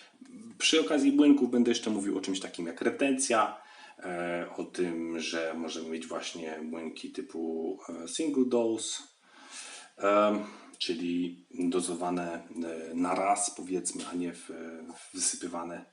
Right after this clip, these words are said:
e, do hopera i dlaczego tak ludzie robią. Więc, e, myślę, że, e, w odcinku o młynkach jeszcze więcej o tym powiem.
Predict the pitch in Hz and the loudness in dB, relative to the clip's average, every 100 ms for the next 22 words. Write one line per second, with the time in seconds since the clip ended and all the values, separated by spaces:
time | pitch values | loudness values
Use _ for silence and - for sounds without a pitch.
0 | _ - 87 82 85 - 92 87 85 - | _ -10 -8 -6 -8 -8 -8 -8 -8 -12
1 | - - - 90 85 87 87 92 - 90 | -18 -20 -6 -4 -4 -4 -4 -4 -4 -4
2 | 90 85 85 82 - - - - - 120 | -4 -4 -8 -10 -14 -18 -18 -20 -6 4
3 | 123 127 - - - 135 113 113 107 104 | 4 4 0 0 0 2 2 0 0 0
4 | 98 95 92 90 90 87 - - - 101 | -4 -6 -8 -8 -10 -10 -8 -8 -6 -6
5 | 95 90 90 90 85 87 95 92 85 - | -6 -6 -6 -6 -4 -2 -2 -2 -4 -6
6 | 85 82 82 82 - - - - 80 78 | -6 -6 -6 -6 -6 -10 -10 -10 -10 -12
7 | 78 _ 82 78 - | -16 _ -8 -8 -10